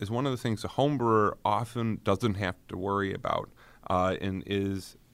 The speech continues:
you know, the kind of the, really the realm of the commercial brewer. As a home brewer, if you're a little bit off on your I B Us or a little bit off on the color,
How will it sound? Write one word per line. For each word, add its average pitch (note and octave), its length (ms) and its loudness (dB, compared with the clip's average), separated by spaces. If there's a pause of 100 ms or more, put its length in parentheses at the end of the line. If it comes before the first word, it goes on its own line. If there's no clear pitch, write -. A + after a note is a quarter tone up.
you A2+ 100 2
know, G2 160 4
the F#2+ 80 -2
kind B2+ 240 0
of G#2+ 140 2
the, G#2 80 2
really A#2 320 4
the F#2 100 -2
realm G2 360 4
of F2 120 -4
the G2 100 -6
commercial B2 520 -2
brewer. F#2+ 320 -4 (260)
As A#2 120 0
a A#2+ 40 4
home E3+ 220 4
brewer, A2+ 200 2
if G#2 120 -2
you're D3+ 180 -2
a G#2+ 240 -2 (160)
little A#2+ 200 4
bit G#2+ 120 8
off G#2 220 6
on G2+ 120 4
your F#2+ 140 2
I F#2+ 140 4
B F#2 100 -4
Us G#2 340 4
or F#2+ 80 -2
a F#2 60 -4
little A#2 160 0
bit G#2+ 120 2
off G2+ 200 4
on G2+ 80 -4
the F#2 60 -8
color, G#2+ 340 0